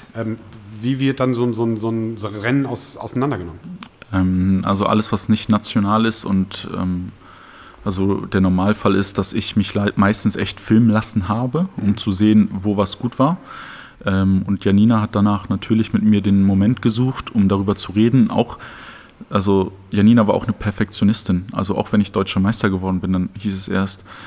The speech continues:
Speaker 2: "Was war denn da mit dem Übergang los? Der war ja nicht perfekt."
Speaker 1: Sehr
Speaker 2: So,
Speaker 1: gut.
Speaker 2: weil das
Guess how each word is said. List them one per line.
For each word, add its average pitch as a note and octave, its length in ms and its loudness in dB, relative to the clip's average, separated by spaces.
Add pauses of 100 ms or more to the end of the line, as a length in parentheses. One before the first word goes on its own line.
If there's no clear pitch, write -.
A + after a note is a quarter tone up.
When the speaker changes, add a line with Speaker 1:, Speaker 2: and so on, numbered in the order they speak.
(140)
Speaker 2:
"Was G2 180 -2
war G2+ 80 4
denn G2 160 4
da G#2 140 2
mit G2+ 160 4
dem G2 120 4
Übergang G2 440 2
los? F#2 240 -2
Der G2 120 2
war G2+ 100 2
ja A2 60 4
nicht C3 160 0
perfekt." - 520 -6 (720)
Speaker 1:
Sehr - 120 -10
Speaker 2:
So, G2+ 180 2
Speaker 1:
gut. F#2 140 -2 (140)
Speaker 2:
weil G2 520 0 (380)
das - 420 -6